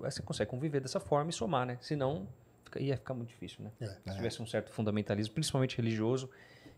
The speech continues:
Speaker 1: que eu sou o primeiro a discordar.
Speaker 3: Tá certo. Ó, perguntaram aqui, ó, o, o pai Adriano Matos,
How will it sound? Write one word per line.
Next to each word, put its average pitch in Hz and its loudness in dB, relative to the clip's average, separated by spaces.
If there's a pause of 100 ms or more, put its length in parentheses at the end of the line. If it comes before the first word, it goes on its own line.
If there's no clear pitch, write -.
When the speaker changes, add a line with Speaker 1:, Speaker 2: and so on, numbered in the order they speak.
Speaker 1:
que - -2
eu 113 4
sou 117 6
o 101 2
primeiro 117 6 (220)
a 104 2
discordar. 98 -4 (1040)
Speaker 3:
Tá 117 -6
certo. 110 -2 (380)
Ó, 143 8
perguntaram 185 10
aqui, 202 8
ó, 135 12
o, 120 4
o 113 2
pai 156 10
Adriano 120 4
Matos, 139 2